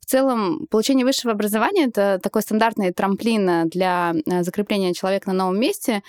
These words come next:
что, э, как мне кажется, совершенно не характерно для якутов. Очень многие получают высшее образование, например, или у себя в регионе, или даже если куда-то перебираются, там, в Москву, в Петербург, потом возвращаются обратно. Как ты думаешь, с чем это может быть связано?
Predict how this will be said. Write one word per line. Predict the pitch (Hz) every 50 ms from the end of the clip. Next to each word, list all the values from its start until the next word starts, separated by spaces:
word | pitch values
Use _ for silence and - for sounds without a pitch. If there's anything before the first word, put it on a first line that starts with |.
| - - - - -
что, | - - - 247 262 285 294
э, | 247 214 208 202 196 - - _ _
как | - 208 202 -
мне | 240 277
кажется, | 320 - 262 240 - - 202
совершенно | - - 196 - 254 254
не | 254 226 208
характерно | - 208 196 - - - 233 240 233 226 202 180
для | 170 180 190 190 196 202
якутов. | 196 185 190 196 - 196 170 - - - - - - - - _
Очень | - - 202 - - 226
многие | 247 269 262 247
получают | 220 - 196 - - 208 208
высшее | 196 208 202 - -
образование, | 185 - 190 190 185 202 214 254 330 415 - 165 151 139 - -
например, | - 185 185 - 190 196 202 190
или | - - 202 196 196
у | 185
себя | 180 - 185 190 180 175
в |
регионе, | 180 175 170 196 233 320 415 381 277
или | - - 226 220 226
даже | 202 214 214 202 202
если | 196 202 190 - 202
куда-то | - - 185 185 180 175 175
перебираются, | - - 170 165 170 180 180 175 165 160 - -
там, | - 156
в | 160
Москву, | 175 170 - - 175
в |
Петербург, | - - - - 202 208 285 349 - _
потом | - - - 233 247 240
возвращаются | 208 180 185 185 - - 220 220 208 - - 190
обратно. | 185 180 180 151 - - - 196 - _ _ - -
Как | - 254 269
ты | - 208
думаешь, | 196 220 240 220 -
с |
чем | - - - 208 208
это | 196 175 180 170 165 151 -
может | 170 175 170 165 165
быть | - 156
связано? | - - 156 151 147 151 - - 135